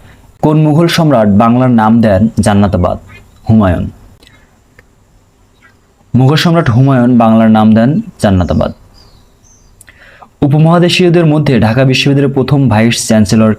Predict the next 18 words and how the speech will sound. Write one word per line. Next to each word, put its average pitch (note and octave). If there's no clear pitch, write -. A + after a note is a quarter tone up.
কে? E2
স্যার G2+
এফ G#2+
রহমান। D#2+
উনিশশো E3
আটাশি C#3+
সালের B2+
সিউল F3
অলিম্পিকে C#3+
বাংলাদেশের A#2+
কোন C#3+
ভাস্করের A2
শিল্পকর্ম C3+
প্রদর্শনীতে A#2
স্থান G2
পায়? E2
সিউল D#3+
অলিম্পিকে, C3+